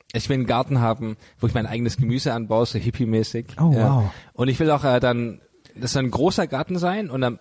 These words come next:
Speaker 1: hinteren Ende des Gartens will ich auch meine eigenen Hühner haben, wo ich dann meine eigenen Eier herbekomme. Und ich stehe schon extrem auf
Speaker 2: Joe
Speaker 1: diese
Speaker 2: Rogan
Speaker 1: Scheiße.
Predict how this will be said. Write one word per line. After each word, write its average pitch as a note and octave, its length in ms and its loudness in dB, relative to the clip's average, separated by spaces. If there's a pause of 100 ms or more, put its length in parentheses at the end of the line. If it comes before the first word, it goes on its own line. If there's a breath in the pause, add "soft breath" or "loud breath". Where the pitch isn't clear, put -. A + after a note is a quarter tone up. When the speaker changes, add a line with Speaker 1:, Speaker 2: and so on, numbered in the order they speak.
Speaker 1:
hinteren E3 400 2
Ende F3+ 400 2
des - 220 -4
Gartens C#3+ 500 -4
will B2 120 2
ich B2+ 120 2
auch A#2+ 80 0
meine A#2 160 2
eigenen A2 280 0
Hühner A2+ 280 2
haben, F2+ 320 -6
wo G2 80 -4
ich G2 60 -8
dann G2+ 120 -6
meine G2+ 160 0
eigenen G#2+ 260 -2
Eier A#2 380 0
herbekomme. A2 800 -2 (580 loud breath)
Und A2+ 80 -2
ich A#2 100 0
stehe C#3 200 2
schon C3 160 0
extrem A#2 500 -2
auf G2 80 0
Speaker 2:
Joe D3 160 4
Speaker 1:
diese D3 100 6
Speaker 2:
Rogan F3 240 6
Speaker 1:
Scheiße. G3 240 2